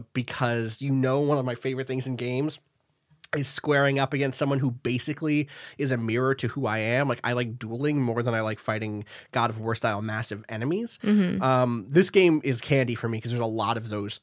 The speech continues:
Speaker 1: in the mini boss sector.
Speaker 2: Mm-hmm.
Speaker 1: The capital B bosses are a little wilder.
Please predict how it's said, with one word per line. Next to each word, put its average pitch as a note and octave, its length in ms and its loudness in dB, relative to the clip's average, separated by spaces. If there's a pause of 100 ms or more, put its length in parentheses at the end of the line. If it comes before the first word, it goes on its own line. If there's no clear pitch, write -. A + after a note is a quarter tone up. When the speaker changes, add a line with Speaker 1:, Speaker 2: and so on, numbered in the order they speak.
Speaker 1:
in A#2+ 120 -4
the A2 40 -6
mini F#3+ 220 2
boss A#2+ 240 0
sector. G#2+ 460 -6 (180)
Speaker 2:
Mm-hmm. F#3+ 800 0
Speaker 1:
The D3 100 -2
capital F3 460 0
B C#3 300 0
bosses F#3+ 600 2 (240)
are C3 160 4
a B2 60 2
little C3 240 0
wilder. D#3 540 2